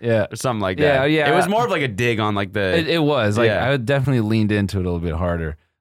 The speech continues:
Speaker 1: Um, e-, everyone told me to say it. They said it'd probably be fine, but
Speaker 2: Yeah.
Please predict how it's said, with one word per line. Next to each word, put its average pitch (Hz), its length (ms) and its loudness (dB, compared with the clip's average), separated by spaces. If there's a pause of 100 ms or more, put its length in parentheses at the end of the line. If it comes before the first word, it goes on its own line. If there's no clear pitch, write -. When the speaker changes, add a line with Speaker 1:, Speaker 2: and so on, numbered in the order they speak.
Speaker 1:
Um, 104 380 0
e-, - 60 -10
everyone 185 840 -2 (440)
told 147 280 0
me 120 120 4
to 101 100 0
say 110 300 0
it. 95 80 0
They 95 100 -4
said 117 220 -2
it'd 92 140 -6
probably 101 260 0
be 82 140 -4
fine, 85 320 -6
but 139 100 -2
Speaker 2:
Yeah. 113 300 -2